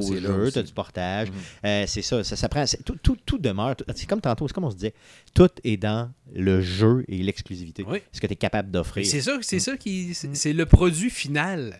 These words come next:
Speaker 3: C'est,
Speaker 1: Ouais.
Speaker 3: c'est ce que le monde consomme,
Speaker 2: Tout à
Speaker 3: c'est
Speaker 2: fait.
Speaker 3: le jeu, c'est pas la console.
Speaker 2: C'est ça,
Speaker 3: Ça, c'est
Speaker 2: exactement.
Speaker 3: l'intermédiaire entre les deux.
Speaker 2: C'est ça.
Speaker 1: Ouais.
Speaker 2: Donc,
Speaker 3: Fait
Speaker 2: si t'es
Speaker 3: qu'il
Speaker 2: capable
Speaker 3: t'arrive,
Speaker 2: d'éliminer
Speaker 3: euh, via le web ou qui t'arrive via une console que
Speaker 2: On
Speaker 3: t'as
Speaker 2: s'en
Speaker 3: chez
Speaker 2: fout
Speaker 3: vous,
Speaker 2: complètement,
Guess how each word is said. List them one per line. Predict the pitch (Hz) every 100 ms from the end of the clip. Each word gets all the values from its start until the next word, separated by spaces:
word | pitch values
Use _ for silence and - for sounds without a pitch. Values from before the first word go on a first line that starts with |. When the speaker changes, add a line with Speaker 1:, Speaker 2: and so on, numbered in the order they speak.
| -
Speaker 3:
C'est, | - 104
Speaker 1:
Ouais. | 123
Speaker 3:
c'est | - 143
ce | 127
que | 143
le |
monde | 135 156 185
consomme, | 156 131 113 196
Speaker 2:
Tout |
à | 185
Speaker 3:
c'est | 123
Speaker 2:
fait. | 107
Speaker 3:
le |
jeu, | 104 160
c'est | 156
pas | -
la | 110
console. | 123 113
Speaker 2:
C'est | - 240
ça, |
Speaker 3:
Ça, | -
c'est | 190
Speaker 2:
exactement. | 196 165
Speaker 3:
l'intermédiaire | 156 160 160 143 170
entre | 160 131
les | 117
deux. | 113 143
Speaker 2:
C'est |
ça. | 160
Speaker 1:
Ouais. | 110
Speaker 2:
Donc, | 107
Speaker 3:
Fait | - - -
Speaker 2:
si |
t'es | 135
Speaker 3:
qu'il | 156
Speaker 2:
capable | 151 139
Speaker 3:
t'arrive, | 101 170
Speaker 2:
d'éliminer | 151
Speaker 3:
euh, | 139
via | 131 160
le | 156
web | 135 180 240 139
ou |
qui | 123 -
t'arrive | 135 180 156
via | 139
une | 170
console | - 139 120 170 185
que | 143
Speaker 2:
On |
Speaker 3:
t'as | 143
Speaker 2:
s'en | 135
Speaker 3:
chez | 123
Speaker 2:
fout | 131
Speaker 3:
vous, |
Speaker 2:
complètement, | 220 170 110 -